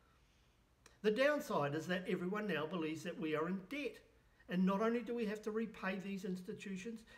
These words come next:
we also have to pay interest on the loan. Every year they do this, the public debt levels rise. And at present, they are scaring you all by stating that the government debt,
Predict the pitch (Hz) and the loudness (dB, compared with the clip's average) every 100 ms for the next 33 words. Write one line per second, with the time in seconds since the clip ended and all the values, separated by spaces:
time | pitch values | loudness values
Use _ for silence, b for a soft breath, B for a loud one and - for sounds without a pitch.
0 | B B 240 240 220 220 247 190 180 220 | B B -2 4 4 4 0 0 -2 -6
1 | - 175 180 - 302 269 202 185 156 143 | -2 -4 -4 -6 -6 -2 -2 -2 -2 -2
2 | 135 131 120 - _ _ _ _ _ b | -2 -4 -8 -16 _ _ _ _ _ b
3 | b 247 233 262 214 190 165 147 254 294 | b -6 -4 -2 0 0 2 2 0 -2
4 | 294 - 190 151 185 160 156 - 160 - | -2 -6 -8 -8 -6 -4 -4 -4 -4 -2
5 | 151 143 131 170 208 170 - - - _ | -4 -4 -6 -2 0 0 -4 -16 -20 _
6 | _ B B B 196 - - 277 262 165 | _ B B B -2 -2 -4 -2 0 -2
7 | 139 - B 208 220 196 190 - - 311 | -6 -16 B -2 0 0 -4 -8 -4 -2
8 | 285 226 160 131 156 190 185 - 226 233 | 0 0 0 -2 -2 -2 -2 0 0 0
9 | 254 247 - 214 - 190 233 240 160 170 | -4 -4 -2 -4 -2 -2 -2 -6 -6 -4
10 | 156 | -4